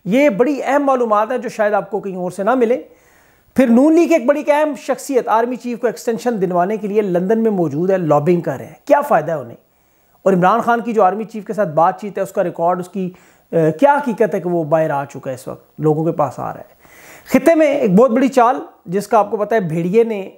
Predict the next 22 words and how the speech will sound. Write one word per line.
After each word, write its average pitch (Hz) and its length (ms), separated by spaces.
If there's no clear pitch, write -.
भेड़ 180 320
की - 500
आप 185 300
अपने 196 220
ऊपर 185 300
जो 175 400
है 160 100
खाल 165 320
पहन 196 180
ली 269 180
है, 190 200
और 208 120
जो 262 140
मामलात 240 460
पाकिस्तान 233 520
के 240 80
साथ 233 180
वो 233 120
करना 226 320
चाह 233 320
रहे 214 220
हैं, 156 200